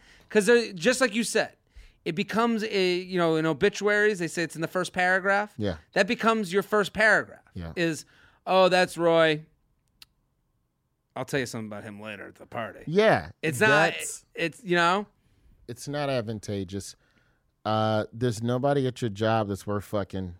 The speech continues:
Speaker 2: to fuck up your, your real money. And
Speaker 1: Yeah.
Speaker 2: if you're at a young company, then you guys are probably growing leaps and bounds. If everybody's under thirty-five, that means you're in tech. That means that there's something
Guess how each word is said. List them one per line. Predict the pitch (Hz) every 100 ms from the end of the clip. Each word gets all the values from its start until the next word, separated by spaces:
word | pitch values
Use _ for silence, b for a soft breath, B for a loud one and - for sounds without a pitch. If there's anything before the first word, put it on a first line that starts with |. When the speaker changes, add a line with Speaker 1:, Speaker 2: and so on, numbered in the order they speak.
| _ _ -
Speaker 2:
to | 87
fuck | 104 95
up | 98 87
your, | 90 87 85 82 92 - _
your | 92 92
real | 87 92 87
money. | 85 82 76 82 -
And | 87 87
Speaker 1:
Yeah. | 190 180 -
Speaker 2:
if | 92 92
you're | 107
at | 107
a | 95
young | 92 101 104
company, | - 98 92 110 123 -
then | 92 90 90 85 82
you | 92
guys | 87 85 80
are | 87
probably | - 87 78 87
growing | 87 85 90 92 87
leaps | 90 -
and | 82 80
bounds. | 82 95 113 101
If | 85 - - _ _ _ _ _ _ -
everybody's | 92 95 85 90 92 87
under | 92
thirty-five, | 82 80 69 69 92 95 107 95
that | 78
means | 78 73 69
you're | 62
in | 58
tech. | - 107 104 - -
That | 73
means | 78 71 76
that | 69 -
there's | 73 69 -
something | - 76 - 78 73